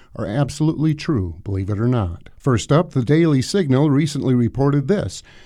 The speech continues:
Imagine that a progressive American city creates a financial incentive for residents to transition from man to woman or from woman to man.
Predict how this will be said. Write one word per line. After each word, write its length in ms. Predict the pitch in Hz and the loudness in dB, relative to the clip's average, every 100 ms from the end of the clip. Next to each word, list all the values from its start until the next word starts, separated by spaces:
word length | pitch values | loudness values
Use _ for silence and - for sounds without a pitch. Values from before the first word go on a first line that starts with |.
| - - | -18 0
Imagine 560 | 143 214 196 190 160 - | 2 4 2 2 0 0
that 200 | 139 156 | 0 2
a 60 | 123 | 0
progressive 580 | 131 117 180 202 165 135 | -2 0 0 0 0 2
American 440 | 143 151 143 113 | 4 2 0 0
city 360 | - 117 104 117 | 2 2 2 0
creates 460 | - 151 190 196 | 0 2 0 0
a 80 | 113 | -2
financial 540 | - 127 180 175 170 | 0 2 2 0 2
incentive 560 | 135 - 143 101 104 113 | 2 2 0 0 0 -2
for 120 | 135 | -2
residents 560 | 131 170 170 160 156 151 | 0 0 2 2 0 0
to 120 | 175 | -4
transition 760 | 165 160 160 156 156 202 - 123 | -2 0 2 2 2 0 0 -2
from 220 | 120 117 | 0 2
man 240 | 120 156 156 | 2 2 2
to 100 | 165 | 2
woman 420 | 170 123 110 113 - - - | 2 2 2 0 -4 -16 -2
or 160 | 156 | 0
from 240 | 147 165 151 | 2 2 2
woman 360 | 127 131 131 117 | 2 2 2 0
to 120 | 131 | 0
man. 460 | 113 98 87 98 | 0 0 -4 -12